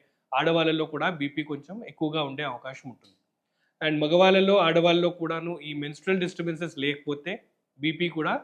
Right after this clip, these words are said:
ఏజ్‌తో పాటు పెరిగే అవకాశం ఉంటుంది. So ప్రతి వ్యక్తి అడల్ట్‌హుడ్ వచ్చిన తర్వాత బీపీ అనేది చెక్ చేసుకోవాలి. And ఒకవేళ అది కంట్రోల్‌లో లేకపోతే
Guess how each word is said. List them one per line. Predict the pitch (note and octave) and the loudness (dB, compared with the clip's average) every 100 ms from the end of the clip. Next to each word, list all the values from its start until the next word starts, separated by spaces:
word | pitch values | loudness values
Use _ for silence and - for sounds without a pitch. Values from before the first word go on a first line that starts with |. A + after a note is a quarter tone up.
| - _ D3 | -10 _ -4
ఏజ్‌తో | D#3 D3+ E3+ | -2 0 -2
పాటు | D#3+ D3 | 0 -4
పెరిగే | D#3+ C#3 C#3+ | -2 -2 0
అవకాశం | C#3 B2+ D3 C#3+ D3+ | -2 -6 -10 -10 -14
ఉంటుంది. | D3+ D3+ E3 E3 _ _ _ _ F3 | -14 -14 -14 -14 _ _ _ _ 2
So | |
ప్రతి | F3 D#3 D3+ A3 | 4 2 4 4
వ్యక్తి | G3 F#3+ - G3+ | 6 4 2 0
అడల్ట్‌హుడ్ | D#3 D3+ F3 E3+ E3+ | 2 2 2 2 2
వచ్చిన | D#3+ D3 E3 D#3+ | 2 0 -2 -2
తర్వాత | D3+ D3+ D3+ D#3 C#3 | -2 -2 -2 -6 -6
బీపీ | B2+ C#3 E3 | -6 -4 -2
అనేది | D#3+ D#3 C#3 | -2 -2 -4
చెక్ | C3 B2+ - | -8 -10 -4
చేసుకోవాలి. | E3 - E3 E3 F3 F#3+ _ _ _ D3+ | -4 -4 -6 -4 -6 -10 _ _ _ -4
And | D3+ | -2
ఒకవేళ | C#3+ D3 E3+ F#3+ E3+ | -2 0 2 4 4
అది | E3 F3 E3+ | 4 2 2
కంట్రోల్‌లో | D3+ C#3+ E3+ F3 | -6 -2 0 2
లేకపోతే | D3+ D3+ D#3 D#3 D3 D3 | 2 0 -4 -10 -8 -8